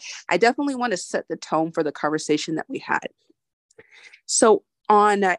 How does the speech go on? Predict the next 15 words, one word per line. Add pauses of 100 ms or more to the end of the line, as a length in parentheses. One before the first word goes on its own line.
April (100)
fifth (160)
of (420)
this
year,
twenty
twenty-three, (380)
you
wrote, (680)
quote,
"Anger
gets
a
bad
rap.